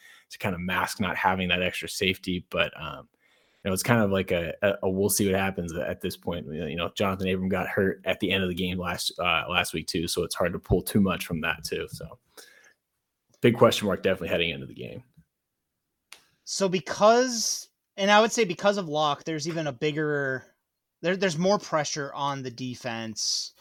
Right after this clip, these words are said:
Speaker 2: to play up to what they've been doing the last few weeks. Fortunately, and again, we touched on this with all the injuries,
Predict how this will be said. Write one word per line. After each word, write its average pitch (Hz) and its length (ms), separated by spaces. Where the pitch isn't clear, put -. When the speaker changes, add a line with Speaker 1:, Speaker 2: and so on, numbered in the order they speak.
Speaker 2:
to 208 460
play 156 440
up 135 220
to 147 120
what 131 200
they've 120 220
been 127 200
doing 117 280
the 113 100
last 104 340
few 107 160
weeks. - 440
Fortunately, 202 880
and 160 220
again, 156 320
we 143 80
touched 165 280
on 147 80
this 139 140
with 139 80
all 131 120
the 123 160
injuries, 113 600